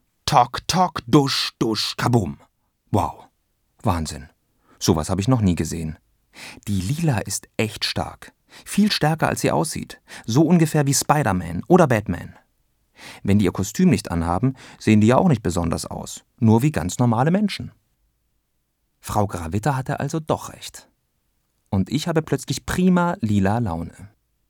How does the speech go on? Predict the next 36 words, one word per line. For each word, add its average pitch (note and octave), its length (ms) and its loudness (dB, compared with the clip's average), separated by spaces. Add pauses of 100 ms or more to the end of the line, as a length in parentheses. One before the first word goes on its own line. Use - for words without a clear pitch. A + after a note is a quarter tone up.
(1000)
Rudi D#3+ 240 2
Zahn G2+ 240 2
kann F#2+ 200 -2
echt - 260 -6
froh A2+ 240 -2
sein, F#2 180 -2
dass F2 120 0
er F2+ 80 0
grad F#2 260 -2
sowieso F#2+ 440 0
wenig F2 300 0
Zähne E2+ 300 0
im E2 60 2
Mund E2 280 -2
hat. D2+ 260 -10 (540)
Ist D#3 220 -2
er D#2+ 100 -2
wohl E2 120 -6
auch. - 320 -8 (420)
Jedenfalls C#3+ 560 -2
brüllt G#2 300 4
er F#2+ 80 4
nicht G2+ 160 0
gleich B2+ 240 -2
los. - 400 -4 (600)
Er F#2 160 4
hält E2 340 -6
einfach D3+ 460 2
mal E2+ 240 0
die G#2 100 -4
Klappe - 440 -4
und G#2+ 140 -2
verzieht G#2 360 -4
sich - 180 -6
aufs - 200 -4
Klo. - 320 -6